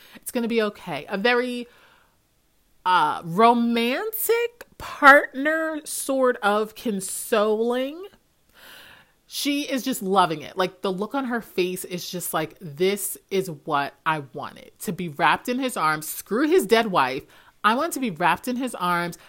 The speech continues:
running my fingers through his luscious black hair." You know, I don't care that we're at a funeral parlor. However I can get it, boo. However I can get this affection, I'm gonna get it. Spoiler, Catherine is not the murderer.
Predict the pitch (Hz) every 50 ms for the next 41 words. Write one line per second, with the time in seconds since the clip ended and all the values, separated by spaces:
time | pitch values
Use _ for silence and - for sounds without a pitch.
0 | - - - _ _ _ _ - 156 156 170 185 233 294 359 359 294 302 320 330
1 | - - 269 254 247 240 233 226 226 220 - - 185 190 196 208 202 208 190 180
2 | 170 165 156 160 160 175 - 240 220 - - 202 196 190 202 202 196 185 160 143
3 | 131 127 120 123 127 139 - _ _ _ _ _ _ _ - 202 214 202 175 160
4 | 156 151 151 151 - - _ _ _ _ _ _ _ - 190 208 247 381 381 -
5 | 339 359 269 262 247 247 240 233 226 214 196 - - 180 185 190 214 226 226 220
6 | - 233 226 226 226 226 226 208 190 220 - 214 220 220 247 240 240 - 254 202
7 | 175 147 - 165 190 233 240 214 165 - - 151 170 180 185 190 196 196 196 190
8 | 196 151 - 196 190 190 196 196 190 - 190 170 165 180 175 175 - 185 170 -
9 | 135 151 - - - - - 180 - - - - - - 214 180 165 160 156 160
10 | - - - 190 170 165 175 160 147 147 143 _ - - 170 170 190 175 147 120
11 | 120 - - _ _ _ _ _ _ _ _ _ _ _ _ _ _ _ - -
12 | - - - _ _ - - - - 320 381 392 349 269 233 220 214 208 208 -
13 | _ _ _ - - 277 302 294 339 403 392 370 320 196 208 202 180 - - -
14 | 165 156 139 127 104 65 50 50 50 - -